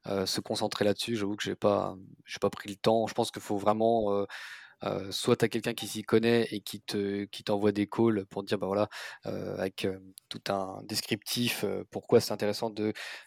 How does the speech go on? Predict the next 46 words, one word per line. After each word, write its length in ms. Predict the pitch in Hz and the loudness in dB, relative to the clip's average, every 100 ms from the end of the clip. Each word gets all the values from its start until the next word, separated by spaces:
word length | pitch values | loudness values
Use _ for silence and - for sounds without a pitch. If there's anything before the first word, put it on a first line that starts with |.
| _ | _
euh, 260 | 110 101 95 | -4 -2 0
investir 320 | 101 104 - | 0 0 0
sur 180 | - 104 | 0 0
telle 200 | - 104 | 2 2
société, 420 | 107 - 107 113 | 0 0 0 0
telle 140 | - 104 | 0 -2
société, 320 | 104 - 107 | -4 -2 0
telle 180 | 107 - | 0 -2
société. 460 | 95 98 - 139 - - - - _ - | -6 -2 0 0 -2 -18 -18 -18 _ -10
Euh, 200 | 92 92 | -6 0
moi, 140 | 104 | 2
je 60 | - | 0
suis 80 | - | 2
parti 260 | 110 - | 2 2
du 140 | 107 104 | -4 -2
principe 440 | 110 110 127 117 | 0 2 0 -2
où 60 | 101 | -2
j'avais 140 | 98 | 0
pas 140 | - | 0
envie 180 | 113 110 | 0 0
de 40 | 107 | -4
me 60 | |
prendre 220 | - 107 | -4 0
la 80 | 98 | 0
tête. 320 | - 113 - - - - _ | 6 6 6 -12 -20 -20 _
Euh, 420 | 107 101 95 92 95 | -4 0 0 0 -2
je 120 | - | -4
prends 340 | - 113 104 | 2 4 4
un, 60 | 110 | 2
un 180 | 120 110 | 2 4
E 80 | 107 | 2
T 320 | - 113 123 | 6 10 10
F, 260 | - - - | 8 -8 -10
euh, 320 | 101 98 101 101 _ _ _ - - | -8 -8 -10 -14 _ _ _ -20 -8
plusieurs 320 | 110 113 107 | 2 2 2
E 40 | |
T 300 | - 107 117 | 0 6 6
F, 180 | 127 - | 4 -6
je 140 | 113 104 | -14 0
mets 120 | 107 | 2
dessus 460 | 107 98 - 131 110 | 2 -2 0 2 2
et 60 | |
puis 160 | - 101 | 0 -6
je 80 | 95 | 0
vois 120 | 104 | 0
ce, 400 | - 98 95 | 0 -4 -6